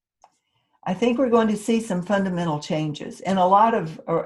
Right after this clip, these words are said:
areas, including in education and entertainment.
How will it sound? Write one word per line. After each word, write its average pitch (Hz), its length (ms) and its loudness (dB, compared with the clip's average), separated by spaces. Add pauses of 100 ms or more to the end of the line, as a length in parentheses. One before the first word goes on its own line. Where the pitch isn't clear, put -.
areas, 151 540 -4
including 226 540 2
in 165 180 -2
education - 800 -8 (1080)
and 202 240 0
entertainment. 175 800 -4